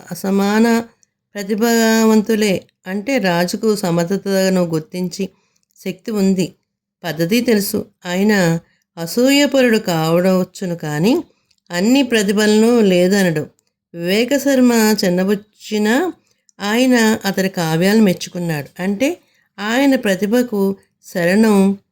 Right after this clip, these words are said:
అనగల వినయశీలి. శర్మకు రత్నాలహారం బహుకరించడము,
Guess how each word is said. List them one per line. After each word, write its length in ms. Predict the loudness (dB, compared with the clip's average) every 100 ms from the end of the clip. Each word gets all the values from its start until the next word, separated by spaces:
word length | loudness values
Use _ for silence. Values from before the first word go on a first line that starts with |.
| _ _ _ _
అనగల 560 | -4 -2 0 2 2 2
వినయశీలి. 800 | 2 2 2 0 0 -4 -6 -14 _ _ _ _ _ _ _ _ _ _ _ _ _ _ _ _ -6
శర్మకు 640 | -4 0 0 0 2 2
రత్నాలహారం 800 | 2 -2 -2 -2 0 2 2 2
బహుకరించడము, 920 | 2 0 0 -2 -2 -2 -2 -2 -4